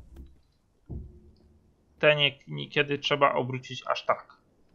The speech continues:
żeby wygiąć po prostu ten, mm, ten skos w drugą stronę. To ich można tak obracać.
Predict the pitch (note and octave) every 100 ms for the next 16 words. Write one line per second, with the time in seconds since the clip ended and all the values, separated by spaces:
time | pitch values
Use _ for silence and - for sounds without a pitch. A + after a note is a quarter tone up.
0 | - C#3+ C#3+ C#3 D3 C3+ C3 B2+ B2+ B2
1 | C3 B2 A#2+ A2+ - _ _ _ _ _
2 | _ - _ _ _ _ _ _ _ _
3 | D#4 E3+ A#2 G#2+ G#2+ G#2 G#2 G#2 A2 -
4 | C3+ B2+ - C#3 A#2+ B2 B2 A#2+ A2 -
5 | D3 B2 B2 A#2+ A2+ A#2 A#2 - C#3 C3
6 | A#2+ B2 A#2+ B2+ B2+ C3